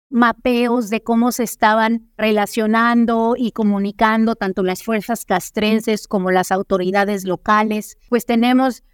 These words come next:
también, eh, distintas versiones que han ido cambiando a través del tiempo, pero con varios testigos que, pues, que parecen demostrar que ahí sí existía la posibilidad de conocer qué pasó y de esclarecer los hechos.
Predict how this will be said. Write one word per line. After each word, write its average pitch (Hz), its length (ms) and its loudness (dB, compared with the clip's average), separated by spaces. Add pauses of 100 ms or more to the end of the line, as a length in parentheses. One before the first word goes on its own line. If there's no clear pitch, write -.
(160)
también, 240 580 2
eh, 202 180 -2
distintas 247 460 0
versiones 254 420 0
que 269 80 0
han 262 120 2
ido 277 180 2
cambiando 226 400 0
a - 20 0
través 214 280 -2
del 220 180 -2
tiempo, 247 300 2
pero 240 260 0
con 240 320 0 (120)
varios 220 380 2
testigos 262 760 2
que, 202 200 -4
pues, - 320 -8
que 220 100 -6
parecen 233 500 2
demostrar 220 640 0 (340)
que 262 180 2
ahí 247 260 2
sí 302 380 2
existía 240 680 0
la 214 140 2
posibilidad 196 680 0 (240)
de 220 140 -2
conocer 220 560 0
qué 226 140 -2
pasó 208 520 -2 (260)
y 233 160 2
de 220 80 2
esclarecer 202 640 0
los 190 200 -4
hechos. - 460 -12